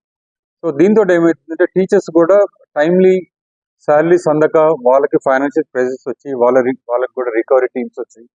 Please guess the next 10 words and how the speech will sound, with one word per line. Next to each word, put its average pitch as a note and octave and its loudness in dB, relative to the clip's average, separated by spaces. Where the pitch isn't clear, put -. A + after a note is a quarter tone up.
వెంబడి D#3 0
పడడానికి D3 2
వాళ్ళు D#3+ 2
కూడా E3+ 0
they C#3+ 2
are, C#3+ -6
ఆ, A#2 -14
living D3+ -2
in - -20
fear. B2+ 0